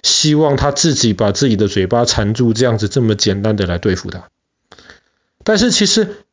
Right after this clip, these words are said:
很多人会冒着生命的危险去捕这个鳄鱼。一方面鳄鱼肉可以吃，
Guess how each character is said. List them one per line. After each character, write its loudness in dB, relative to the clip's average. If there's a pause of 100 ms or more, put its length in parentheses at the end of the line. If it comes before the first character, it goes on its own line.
很 2
多 2
人 2
会 2
冒 2
着 2
生 0
命 4
的 2
危 2
险 -4
去 -2
捕 -4
这 2
个 2
鳄 2
鱼。 -6 (1040)
一 2
方 2
面 2
鳄 2
鱼 2
肉 2
可 0
以 2
吃， -2